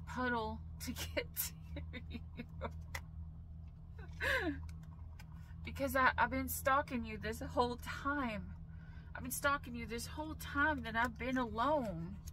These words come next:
I mean, I know that I was working with, you know, three other people. Maybe even just two. I wasn't working with that many, but, you know, I was making something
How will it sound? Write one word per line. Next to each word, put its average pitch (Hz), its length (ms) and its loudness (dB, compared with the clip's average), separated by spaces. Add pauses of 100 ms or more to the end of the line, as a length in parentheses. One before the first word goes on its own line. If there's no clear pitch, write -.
(880)
I 247 80 6
mean, 269 320 4 (240)
I 269 120 12
know 285 260 10
that 262 160 4
I 247 120 8
was 240 200 2
working 240 540 4
with, 214 160 -2 (120)
you 226 100 -2
know, 214 180 -2 (500)
three 240 260 -2
other 220 200 -2
people. 220 640 -6 (1040)
Maybe 226 300 -4
even 226 180 -4
just 220 320 -4
two. 220 400 -4 (1300)
I - 40 -4
wasn't 269 280 0
working 247 260 2
with 233 140 -4
that 254 200 0
many, 220 240 -4
but, 214 280 2
you 233 120 -2
know, 233 180 4
I 233 100 4
was 254 220 0
making 254 320 0
something 240 420 -2